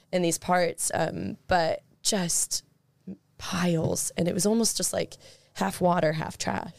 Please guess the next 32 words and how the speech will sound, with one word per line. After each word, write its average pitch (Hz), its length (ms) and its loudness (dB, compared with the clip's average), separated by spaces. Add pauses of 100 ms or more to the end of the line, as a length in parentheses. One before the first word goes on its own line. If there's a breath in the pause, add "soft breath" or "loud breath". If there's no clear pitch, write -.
(880 soft breath)
i-, 107 140 2
if 185 140 2
not 175 160 0
more. 170 460 2
And 202 300 2
it 202 160 6
was 202 120 0
just - 180 0
sad. 185 360 0
It - 60 2
was 196 180 2
just - 160 2
so 202 140 0
sad 196 320 -2
for - 120 -6
me 165 280 0
to - 160 -2
see 180 240 0
that 156 180 0
as 165 160 2
well, 160 420 2 (300 loud breath)
and 208 120 2
kind 202 160 0
of 202 80 0
feeling 170 380 2
like, 147 240 -4
"Wow, 233 380 2
I've 180 180 2
been 196 160 2
sheltered." - 600 0
Like, 165 140 2
how, 180 320 0